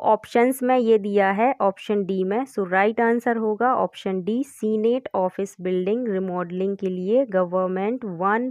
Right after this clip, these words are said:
पॉइंट फ़ाइव मिलियन डॉलर का इन्वेस्ट करेगी। Direction for the next question is, choose the statement that is best supported by the information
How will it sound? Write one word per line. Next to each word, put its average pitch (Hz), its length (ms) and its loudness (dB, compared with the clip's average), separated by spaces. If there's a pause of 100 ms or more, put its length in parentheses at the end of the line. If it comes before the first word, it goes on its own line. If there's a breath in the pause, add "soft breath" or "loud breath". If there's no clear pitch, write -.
पॉइंट 180 280 -4 (120)
फ़ाइव 202 280 2 (160)
मिलियन 180 400 -4
डॉलर 180 440 -2
का 208 120 -2
इन्वेस्ट 185 520 -4
करेगी। 170 500 -4 (1040 soft breath)
Direction 208 680 0
for 240 140 0
the 226 160 0
next 214 440 -2
question 214 440 0
is, 277 240 -4
choose 254 480 -4
the 233 100 4
statement 202 880 -2 (200)
that 190 200 0
is 202 160 -2 (160)
best 196 300 0
supported 185 800 -4
by 180 200 2
the 180 200 -2
information 202 840 -2